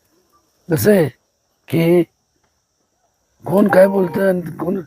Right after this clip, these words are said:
कुठल्या पद्धतीने विचार करतं, मांडणी करतं, स्वाभाविक आहे. प्रत्येकाला वाटणं की उदयनराजेंनी आपल्या पक्षाच्या माध्यमातनं उमेदवारी, अ, जाहीर करावी किंवा ल-, अ, निवडणूक लढवावी.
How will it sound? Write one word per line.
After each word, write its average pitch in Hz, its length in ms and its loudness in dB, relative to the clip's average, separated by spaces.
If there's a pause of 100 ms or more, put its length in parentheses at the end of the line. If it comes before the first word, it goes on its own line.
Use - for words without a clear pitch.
(420)
कुठल्या 180 280 -2
पद्धतीने 190 440 -2
विचार 185 380 0
करतं, 180 360 -4
मांडणी 175 440 -2
करतं, 151 380 -4 (1120)
स्वाभाविक 185 400 2
आहे. 180 100 0
प्रत्येकाला 175 540 0
वाटणं 180 400 0
की 175 180 -8 (800)
उदयनराजेंनी 185 840 0 (720)
आपल्या 170 300 -2
पक्षाच्या 180 480 -2
माध्यमातनं 170 680 -2 (540)
उमेदवारी, 156 640 -2 (680)
अ, 160 60 -6
जाहीर 147 340 0
करावी 156 340 -4
किंवा 156 280 -6
ल-, 143 120 -6 (1120)
अ, 156 140 0
निवडणूक 165 460 0
लढवावी. 156 420 0